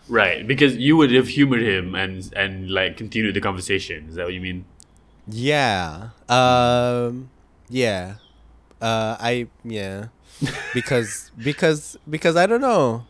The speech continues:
Speaker 2: I don't know. Uh, you still don't understand his angle, eh? You don't know his motivation, lah.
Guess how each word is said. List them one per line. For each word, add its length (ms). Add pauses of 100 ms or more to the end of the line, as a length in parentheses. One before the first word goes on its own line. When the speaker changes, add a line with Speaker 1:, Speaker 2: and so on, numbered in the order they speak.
Speaker 2:
I 100
don't 140
know. 340 (1000)
Uh, 480
you 200
still 380 (600)
don't 360 (360)
understand 520
his 120
angle, 400
eh? 200
You 160
don't 200
know 120
his 160
motivation, 600
lah. 280